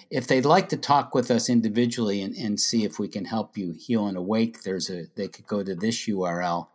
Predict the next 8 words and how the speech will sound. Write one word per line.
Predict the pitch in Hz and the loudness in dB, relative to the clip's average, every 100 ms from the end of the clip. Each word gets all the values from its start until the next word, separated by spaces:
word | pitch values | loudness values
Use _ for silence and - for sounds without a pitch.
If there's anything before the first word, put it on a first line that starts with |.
| - | -10
tiny | 110 101 98 | -4 -2 -2
U | 92 | -2
R | 92 92 | -4 -2
L, | 92 90 - - - - _ _ - | -2 -4 -8 -20 -20 -20 _ _ 0
tinyurl | 156 135 127 123 120 113 | 2 6 6 6 6 4
dot | 113 107 - | 4 0 -2
com | - 110 104 104 | 0 2 2 -2
slash | - - 117 104 98 | -4 -4 -2 -2 -2